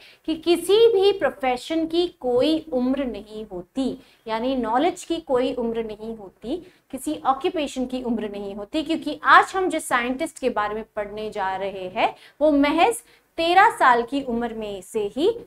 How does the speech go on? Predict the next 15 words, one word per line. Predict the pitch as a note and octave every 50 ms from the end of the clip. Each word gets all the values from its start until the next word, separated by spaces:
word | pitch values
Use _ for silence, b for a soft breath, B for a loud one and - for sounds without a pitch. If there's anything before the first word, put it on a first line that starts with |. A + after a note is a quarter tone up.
| _ _
साइंटिस्ट | - - B3 A3+ A3 A3 G#3+ G#3+ C4+ D#4 E4+ - -
बन | G#3+ G#3 G#3
चुके | G3+ - F#3+ - - - G3+ - -
थे, | F3+
बारह | F3+ F#3 G3+ G#3+ A3 A#3 C#4 D#4+
तेरह | E4 - B3+ A#3 A#3+ B3
साल | B3 - G#3+ G#3+ G#3
की | - B3 A#3
उम्र | A3 A#3 A3 A#3
से | A3+ - B3
ही | A3+ A3+ B3 E4 G4
साइंटिस्ट | - D#4 A#3+ A#3 A#3+ C4+ D4 - F#4+ F4 - -
बन | D#4+ D#4+ D#4+ D#4+
चुके | E4+ D4+ - D4+ C#4+ C#4+ -
थे। | C4 A3 -